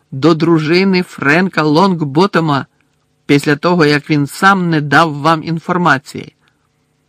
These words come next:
Ви планували повернути могутність тому, кого не можна називати, щоб знову жити тим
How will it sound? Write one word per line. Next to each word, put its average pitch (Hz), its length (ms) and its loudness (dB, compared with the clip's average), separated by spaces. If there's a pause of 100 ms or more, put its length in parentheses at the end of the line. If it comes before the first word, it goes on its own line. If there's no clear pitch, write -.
(260)
Ви 143 300 0
планували 151 720 2
повернути 147 840 0
могутність 147 800 0 (400)
тому, 156 260 2
кого 156 300 0
не 156 120 0
можна 151 380 2
називати, 143 640 0
щоб 143 280 -6
знову 143 480 0
жити 160 320 0
тим 180 300 -2